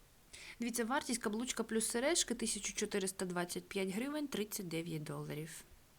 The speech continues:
Так, браслетик двадцять шістдесят п'ять грам, довжина дев'ятнадцять з половиною сантиметрів. Середня частинка з камінцями, вона така рухома.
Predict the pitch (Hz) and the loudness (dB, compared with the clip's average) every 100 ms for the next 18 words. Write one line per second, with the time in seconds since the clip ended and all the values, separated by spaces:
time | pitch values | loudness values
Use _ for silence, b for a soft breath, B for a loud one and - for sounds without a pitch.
0 | - - - - - - - - - - | -20 -20 -20 -20 -20 -20 -20 -20 -20 -20
1 | - - - - - 185 180 220 - 254 | -20 -20 -20 -6 0 2 4 2 2 0
2 | 302 202 185 220 208 190 190 175 185 185 | 0 0 2 2 2 2 0 -2 -4 -6
3 | - 190 185 185 196 233 320 226 196 196 | -2 0 0 -2 0 2 2 2 0 0
4 | 254 220 190 185 196 226 208 - 185 180 | 0 0 0 0 -2 -4 -6 -6 -4 -2
5 | 190 214 202 202 196 196 190 170 143 - | -2 -4 -4 -4 -4 -2 -2 -2 -4 -8
6 | - 151 - - - B B B - 196 | -10 -10 -14 -18 -16 B B B -4 0
7 | 190 175 175 180 - 175 - - 180 180 | 2 2 2 0 0 -2 -2 -2 -2 -2
8 | 196 - 302 214 180 202 214 208 208 - | -2 0 0 0 -2 -4 -4 -2 -2 -4
9 | 156 143 143 | -8 -6 -6